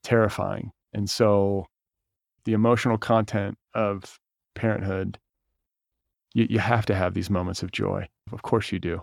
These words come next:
You know, they talk about how babies start to smile at, like, what is it, ten weeks or something. Like, just when you're about ready to, like,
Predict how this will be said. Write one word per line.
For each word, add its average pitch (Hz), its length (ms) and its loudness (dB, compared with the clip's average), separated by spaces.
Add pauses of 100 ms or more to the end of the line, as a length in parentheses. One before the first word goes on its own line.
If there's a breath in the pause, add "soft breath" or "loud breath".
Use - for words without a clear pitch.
You 123 60 2
know, 117 80 4
they 113 100 2
talk 120 240 4
about 110 180 2
how 107 120 4
babies 107 360 2
start 104 240 0
to 101 60 -4
smile 95 580 0
at, 98 120 -4
like, 95 260 -6
what 107 140 -2
is 92 140 -2
it, 90 140 -6 (140)
ten 104 300 -2
weeks 95 300 -6
or 113 60 -2
something. 95 520 -8 (240)
Like, 127 140 2
just - 200 0
when 175 100 4
you're 156 120 8
about 123 260 6
ready 123 300 8
to, 123 100 0
like, 104 340 4